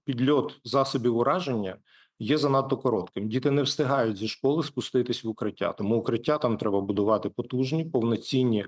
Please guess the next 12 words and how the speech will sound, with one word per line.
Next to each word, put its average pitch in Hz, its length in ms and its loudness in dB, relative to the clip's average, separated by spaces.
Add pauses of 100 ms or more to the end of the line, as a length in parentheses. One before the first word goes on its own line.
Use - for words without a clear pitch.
(440)
е, 107 200 2
протирадіаційні 117 880 0
укриття, 123 680 -2 (340)
е, 110 360 2
за 110 140 0
всіма 117 360 0
стандартами 104 720 -2
і 98 40 0
вимогами 101 560 0
державних 98 500 -2
будівельних 120 520 0
норм, 190 360 2